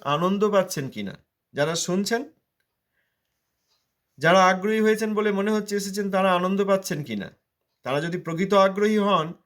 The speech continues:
তাহলে বর্তমানে তাদের মনের বিরুদ্ধে, ইন্দ্রিয়ের বিরুদ্ধে গেলেও তারা সেই কথা শুনে আনন্দিত হবেন, যদি আত্মায় স্থিত হন।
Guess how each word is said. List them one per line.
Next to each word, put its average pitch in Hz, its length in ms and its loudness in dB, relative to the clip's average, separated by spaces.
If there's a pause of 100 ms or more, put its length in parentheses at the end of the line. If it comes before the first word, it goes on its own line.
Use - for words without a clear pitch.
(500)
তাহলে 175 280 2
বর্তমানে 190 600 0
তাদের 190 400 0
মনের 180 320 -2
বিরুদ্ধে, 185 420 -4
ইন্দ্রিয়ের 175 440 -4
বিরুদ্ধে 190 420 -2
গেলেও 170 600 0 (100)
তারা 151 280 -2
সেই 160 280 -8
কথা 170 200 -8
শুনে 165 240 -6
আনন্দিত 156 440 -4
হবেন, 113 400 -6 (420)
যদি 135 200 -4
আত্মায় 147 380 0
স্থিত 151 280 -10
হন। 107 260 -6